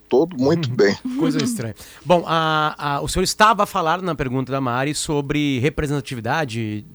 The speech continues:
Speaker 2: de mulheres, de pessoas, né, pretas, enfim. O que, que o senhor tem pra falar sobre isso?
Speaker 1: Olha, o presidente da República marcaria um tento, indicando agora, ainda na vaga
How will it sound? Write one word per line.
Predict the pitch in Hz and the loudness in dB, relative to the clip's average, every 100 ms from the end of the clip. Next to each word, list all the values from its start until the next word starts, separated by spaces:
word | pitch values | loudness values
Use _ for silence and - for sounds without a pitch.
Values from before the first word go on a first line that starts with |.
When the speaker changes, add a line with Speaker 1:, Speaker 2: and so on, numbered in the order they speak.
| - - - | -20 -20 -8
Speaker 2:
de | 120 | -2
mulheres, | 160 127 147 143 127 | 2 4 4 4 2
de | 113 | -2
pessoas, | 127 - 139 127 - | -6 -4 -2 -4 -4
né, | 131 120 123 120 - | -4 -4 -4 -6 0
pretas, | 147 160 - 131 127 | 4 2 2 -2 0
enfim. | 131 135 113 - - | 0 0 -2 -6 -20
O | - | -12
que, | 139 | -8
que | |
o | - | -4
senhor | 143 | -4
tem | 139 | -2
pra | 127 | -4
falar | 135 | -4
sobre | 120 123 113 | -4 -4 -4
isso? | 98 104 - _ _ _ _ _ - - - - - | -4 -10 -16 _ _ _ _ _ -14 -12 -14 -16 2
Speaker 1:
Olha, | 190 190 208 196 127 | 6 8 8 8 8
o | 143 185 269 294 185 | 8 8 8 6 4
presidente | - 120 104 120 120 | 2 2 4 4 6
da | 123 | 4
República | 127 - 277 392 427 | 4 0 -12 -4 2
marcaria | 392 - - 247 339 | 2 4 2 4 2
um | - | 2
tento, | - - 120 - - - _ - | 2 4 4 0 -10 -10 _ -2
indicando | 120 131 120 - 147 120 160 220 | 2 2 2 0 4 4 6 4
agora, | 160 87 98 110 135 185 208 190 156 113 104 | 4 4 4 6 6 2 4 6 6 6 6
ainda | 131 190 220 156 120 | 4 6 6 6 4
na | 117 117 | 4 2
vaga | 95 110 120 123 107 110 101 98 87 | 2 4 4 4 4 4 6 6 4